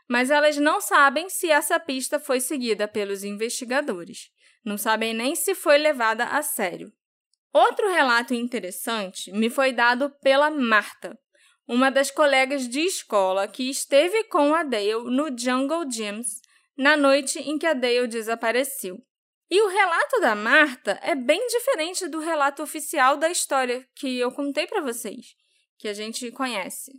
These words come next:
né? Então eu fiquei muito, muito surpresa. E a Marta foi no show do U two também, e, então, tipo, tava desde o início da noite com a Dale. Ela tem o,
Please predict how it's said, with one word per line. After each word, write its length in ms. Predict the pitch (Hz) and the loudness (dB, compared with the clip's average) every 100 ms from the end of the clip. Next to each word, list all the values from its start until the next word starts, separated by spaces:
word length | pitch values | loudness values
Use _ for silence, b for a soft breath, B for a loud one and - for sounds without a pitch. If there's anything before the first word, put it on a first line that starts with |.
| _ _ _ | _ _ _
né? 380 | 214 196 196 262 - | -12 -6 -4 -4 -6
Então 300 | 254 277 269 | -4 -2 -2
eu 60 | |
fiquei 260 | 285 - 311 | -2 -4 0
muito, 400 | 294 285 330 480 494 508 403 | 2 2 0 -2 -2 -4 -8
muito 240 | 392 415 - | -8 -10 -10
surpresa. 840 | - 494 - 311 247 196 196 180 _ _ _ - | -10 -10 -8 0 0 0 -8 -18 _ _ _ -6
E 160 | 254 | 0
a 100 | 311 | 2
Marta 400 | 277 254 311 370 - | 2 2 0 -6 -6
foi 220 | - 262 285 | -2 0 2
no 120 | 320 | -2
show 220 | - 233 | -6 -6
do 80 | 220 | -6
U 140 | 220 | -10
two 240 | 226 220 240 | -12 -12 -10
também, 720 | 254 196 185 208 226 190 175 | -10 -8 -8 -10 -10 -12 -12
e, 180 | 190 247 _ 214 | -14 -16 _ -8
então, 200 | 220 202 | -6 -6
tipo, 360 | 240 - 254 190 | -10 -18 -20 -10
tava 240 | 208 196 | -6 -4
desde 320 | 196 226 247 269 | -4 -4 -2 -2
o 20 | |
início 380 | 247 285 - 262 | 0 0 -2 -6
da 120 | 226 | -6
noite 380 | 208 196 208 - | -6 -8 -10 -12
com 200 | 226 196 | -8 -6
a 80 | |
Dale. 280 | 190 180 196 | -6 -6 -6
Ela 300 | 190 180 185 | -4 -2 -2
tem 280 | 202 247 269 | -4 -2 -2
o, 240 | 254 226 | -2 -6